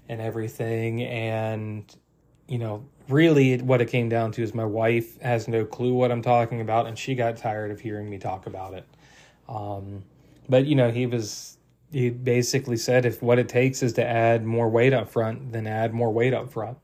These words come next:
So, you know, that's what I ended up doing. I ordered some two hundred and fifty grain field points.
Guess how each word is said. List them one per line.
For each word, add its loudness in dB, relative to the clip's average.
So, 2
you -2
know, 0
that's 2
what 2
I 2
ended 0
up -4
doing. -4
I 0
ordered 6
some 0
two 4
hundred 4
and 0
fifty -4
grain -2
field -6
points. -8